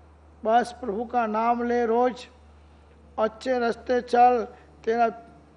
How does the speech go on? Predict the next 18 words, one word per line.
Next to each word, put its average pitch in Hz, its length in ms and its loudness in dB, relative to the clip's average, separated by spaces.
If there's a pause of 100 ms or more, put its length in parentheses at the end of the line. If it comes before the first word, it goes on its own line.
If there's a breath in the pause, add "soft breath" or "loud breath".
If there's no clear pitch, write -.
(180)
समय 233 760 6 (560)
जरूर 208 400 0
बदलेगा।" 190 600 -6 (680 soft breath)
ऐसे 302 240 -2
करके 247 360 -2
उसको 226 340 -2
शांत 226 380 -2
करके 208 360 -4
भेजेगा। 185 600 -4 (560 soft breath)
और 233 380 8 (540)
उसमें 247 300 -4
और 254 280 4
एक 220 180 0
गुण 247 200 2
आ 240 140 8
जाता 220 340 4
है 202 220 2
दयालुपना। 208 840 4